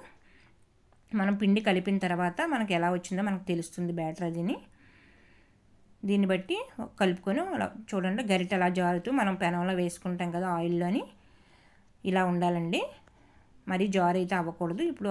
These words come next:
ఆయిల్ పెట్టుకొని బాగా మరగాలి. ఆయిల్ మరిగిన తర్వాత గరిటెతో ఒక ట్రిప్పే మనం వేసుకోవాలి. ఇది వేసిన తర్వాత ఇలా నేను చూపించిన విధంగా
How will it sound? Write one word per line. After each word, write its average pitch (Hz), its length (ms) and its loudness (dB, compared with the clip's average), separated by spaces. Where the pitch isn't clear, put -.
ఆయిల్ 180 200 2
పెట్టుకొని 185 440 -4
బాగా 180 380 4
మరగాలి. 175 440 2
ఆయిల్ 170 400 0
మరిగిన 190 340 4
తర్వాత 185 380 0
గరిటెతో 190 320 4
ఒక 185 160 0
ట్రిప్పే 220 360 0
మనం 226 200 2
వేసుకోవాలి. 180 680 0
ఇది 208 120 2
వేసిన 190 320 4
తర్వాత 202 220 -2
ఇలా 190 120 2
నేను 196 220 2
చూపించిన 196 400 2
విధంగా 190 360 2